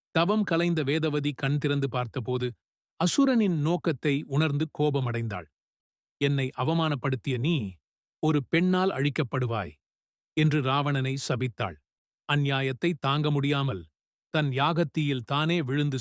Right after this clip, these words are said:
சாம்பலானாள். ஆனால் அக்கினி தேவன் அவளது ஆத்மாவை காப்பாற்றி தன்னுள் மறைத்து வைத்தார். பல ஆண்டுகள் கடந்தபோது ராவணன் சீதையை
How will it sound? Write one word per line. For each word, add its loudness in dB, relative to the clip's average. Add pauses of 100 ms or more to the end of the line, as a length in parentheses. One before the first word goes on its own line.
சாம்பலானாள். -2 (1500)
ஆனால் 0 (500)
அக்கினி 2
தேவன் 0
அவளது 0
ஆத்மாவை 0
காப்பாற்றி -4 (480)
தன்னுள் 4
மறைத்து -2
வைத்தார். -6 (720)
பல 0
ஆண்டுகள் 2
கடந்தபோது 0 (500)
ராவணன் 2
சீதையை 2